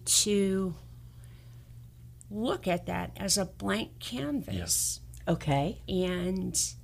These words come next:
Speaker 1: make those changes. Oftentimes, and I know you've seen this throughout the years, somebody will come in and look at a home that you have listed for sale, and maybe the wall colors aren't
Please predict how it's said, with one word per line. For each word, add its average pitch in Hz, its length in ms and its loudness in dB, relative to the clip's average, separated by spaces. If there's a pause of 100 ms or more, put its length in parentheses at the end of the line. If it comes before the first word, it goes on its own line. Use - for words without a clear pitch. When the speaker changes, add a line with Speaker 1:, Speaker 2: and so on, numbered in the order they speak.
(840)
Speaker 1:
make 214 340 0
those 208 260 2
changes. 233 580 0 (120)
Oftentimes, 262 800 0
and 190 120 4
I 202 60 4
know 196 120 4
you've 175 200 0
seen 190 280 6
this 180 180 4
throughout 185 220 0
the 208 80 -6
years, 220 260 4
somebody 185 340 2
will 185 60 -2
come 202 240 -2
in 208 360 2
and 185 180 -2
look 202 160 -4
at 196 60 -2
a 196 60 0
home 202 340 0
that 180 220 0 (440)
you 214 160 2
have 196 260 2
listed 214 360 4
for 202 140 -2
sale, 226 520 6 (1300)
and 220 180 4
maybe 226 300 6
the 233 340 8 (180)
wall 233 320 8
colors 226 560 4
aren't 226 240 6